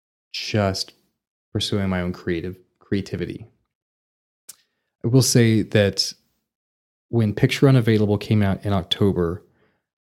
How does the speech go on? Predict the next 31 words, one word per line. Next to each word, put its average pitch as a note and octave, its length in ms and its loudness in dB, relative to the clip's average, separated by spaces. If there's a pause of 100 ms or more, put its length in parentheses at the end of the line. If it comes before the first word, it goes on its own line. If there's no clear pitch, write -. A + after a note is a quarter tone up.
(220)
we A2 80 2
had F#2+ 200 -2
the G2 220 -2 (320)
book C#3+ 240 2
release G#2+ 440 0
at G#2 280 -6 (160)
Pondicetta, G2 680 -2
and F#2 100 -14
I G#2+ 140 -10
love A2+ 220 -4
the G#2 80 -6
guys - 260 -12
over F#2 140 -8
there. F#2 260 -10 (160)
Uh, A2 140 -6
Caleb G#2 340 -2
and F#2+ 100 -6
his G2+ 120 -6
guys F2+ 280 -8
are G#2+ 60 -12
just G#2+ 220 -2 (100)
absolute C#3 400 4
sweethearts. F#2+ 560 -4
Love A2 220 4
them A2 100 0
to F#2+ 100 -8
death. - 280 -12 (480)
And G#2 480 0 (120)
they G#2+ 200 -2
hosted G2 400 -4
my G2 260 -4